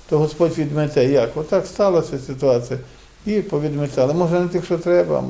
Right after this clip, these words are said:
то й до тих доберуся, час прийде. Але нам должно завжди молитися і, і не унивати, да? Скільки в мірі зла,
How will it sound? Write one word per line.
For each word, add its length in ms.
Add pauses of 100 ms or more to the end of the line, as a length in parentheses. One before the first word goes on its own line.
(120)
то 60
й 60
до 140
тих 240
доберуся, 560
час 320
прийде. 280 (800)
Але 220
нам 340
должно 380
завжди 180
молитися 500
і, 280 (140)
і 60
не 220
унивати, 480
да? 120 (1800)
Скільки 400
в 40
мірі 320
зла, 440